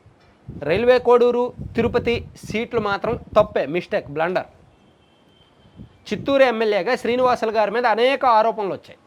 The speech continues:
తెలుగుదేశం పార్టీ అనుకూల పత్రికలుగా ఉన్న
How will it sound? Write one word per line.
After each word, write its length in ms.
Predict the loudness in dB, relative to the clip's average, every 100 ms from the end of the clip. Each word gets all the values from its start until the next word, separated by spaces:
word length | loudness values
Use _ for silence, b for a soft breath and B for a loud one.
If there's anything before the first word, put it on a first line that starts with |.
| _ _ _ _ _ _ _ _ _ -14 -4
తెలుగుదేశం 500 | 0 4 4 2 -2
పార్టీ 440 | -2 -2 -2 -6 -4
అనుకూల 360 | -4 0 0
పత్రికలుగా 580 | 2 -2 -2 -4 -2 0
ఉన్న 380 | 0 -2 -4 -4